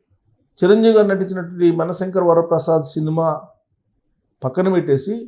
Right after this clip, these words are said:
నారి నారి నడుమ మురారి సినిమాను ప్రదర్శించేటువంటి పరిస్థితికి వచ్చింది. అంటే ఆ సినిమా అంత హిట్ టాక్ వచ్చింది.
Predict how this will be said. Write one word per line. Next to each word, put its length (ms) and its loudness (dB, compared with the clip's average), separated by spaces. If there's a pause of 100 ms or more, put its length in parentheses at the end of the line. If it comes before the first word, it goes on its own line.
(420)
నారి 360 6
నారి 300 8
నడుమ 280 2
మురారి 480 2 (220)
సినిమాను 400 -2
ప్రదర్శించేటువంటి 800 -6
పరిస్థితికి 840 -4
వచ్చింది. 520 -6
అంటే 260 0
ఆ 200 -2
సినిమా 600 4 (560)
అంత 200 -2
హిట్ 440 0
టాక్ 240 4
వచ్చింది. 400 -8